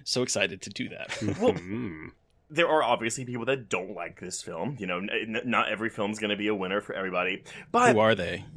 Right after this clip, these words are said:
Speaker 2: Well, it,
Speaker 3: <laughs>
Speaker 2: it
Speaker 3: Call them out. Name and shame.
Speaker 2: As with any film that deals with mental illness, as this one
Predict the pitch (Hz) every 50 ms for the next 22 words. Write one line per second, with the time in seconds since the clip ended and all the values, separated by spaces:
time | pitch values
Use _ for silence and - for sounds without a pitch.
0 | - - 208 202 247 226 214 214 220 208 208 202 202 - 220 190 - 185 - 151
1 | 139 135 - 202 - 190 196 - 101 104 170 175 175 165 160 147 113 - - 120
2 | 131 135 143 151 143 - 156 147 147 156 160 151 143 123 107 - _ _ _ _
3 | _ _ _ _ _ _ _ _ - 165 190 202 220 220 - - - 151 156 165
4 | 180 196 196 - - 98 76 - 120 - _ - 117 120 110 120 123 127 127 127
5 | 131 117 113 110 107 123 - - 98 92 87 90 92 - 123 113 104 123 120 -
6 | 131 127 120 120 -